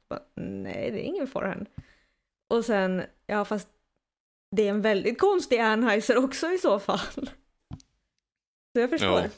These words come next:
Speaker 2: man får liksom jobba med typ en s-, överstabilare disk och liksom
Speaker 1: Mm.
Speaker 2: så här, man får liksom verkligen kunna sina diskar för att kunna sätta den. Och det är liksom, när man sätter dem så är man så,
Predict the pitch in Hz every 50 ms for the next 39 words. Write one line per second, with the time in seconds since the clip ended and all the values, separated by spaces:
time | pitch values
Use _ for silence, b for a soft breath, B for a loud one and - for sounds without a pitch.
0 | _ - 101 95 - - 92 87 - - 95 90 87 85 80 78 73 - _ _
1 | _ _ _ _ _ _ _ _ _ _ _ _ _ _ _ - 104 101 95 85
2 | 85 92 90 92 87 87 85 82 78 - - 92 - 87 82 80 80 - - -
3 | - - - 92 90 82 80 78 78 - - 85 80 85 85 82 85 82 82 -
4 | - 87 90 - - - - - - - 85 82 82 80 78 76 - - - 82
5 | 80 78 82 78 - - 87 87 - - 87 87 82 - - 82 76 69 71 73
6 | 69 67 - - - 92 87 80 76 76 - - 82 80 80 82 82 - - -
7 | - 92 92 87 - - 80 76 - 78 76 - - 73 - _ - 71 71 78
8 | 82 82 82 82 78 78 82 80 76 - - 80 73 76 82 80 80 78 - -
9 | 73 - _ _ - 80 90 87 90 82 - - 82 80 78 78 80 76 76 73
10 | - - - 80 78 76 73 62 57 60 52